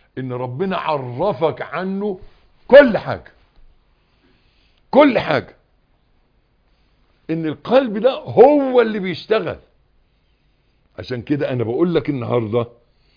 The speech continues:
إن إحنا محتاجين عشان تدخل الجنة، محتاجين عشان تدخل رمضان،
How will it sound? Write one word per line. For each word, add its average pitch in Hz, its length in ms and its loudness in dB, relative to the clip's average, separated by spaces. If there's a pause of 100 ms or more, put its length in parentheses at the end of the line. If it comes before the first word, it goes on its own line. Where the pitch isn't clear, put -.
(240)
إن 131 220 -8
إحنا 147 360 -10
محتاجين 127 880 -8
عشان 123 440 -10
تدخل 185 420 -2
الجنة، 139 640 -6 (500)
محتاجين 170 920 -4
عشان 139 380 -6
تدخل 233 360 2
رمضان، 170 1080 2